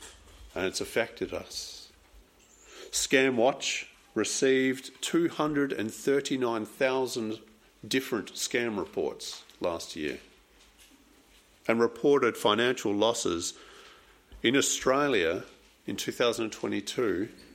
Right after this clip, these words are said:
of five hundred and sixty-nine million dollars. Loss to people taking advantage of those that place their trust in them. Is it any wonder that people balk at the idea of trusting their lives into the hand of another person?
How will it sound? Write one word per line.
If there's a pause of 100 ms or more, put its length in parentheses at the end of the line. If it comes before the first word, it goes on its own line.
(240)
of
five
hundred
and
sixty-nine
million
dollars. (1500)
Loss
to
people
taking
advantage (1080)
of
those
that
place
their
trust
in
them. (2500)
Is
it
any
wonder
that
people
balk
at
the
idea
of
trusting
their
lives
into
the
hand
of
another
person?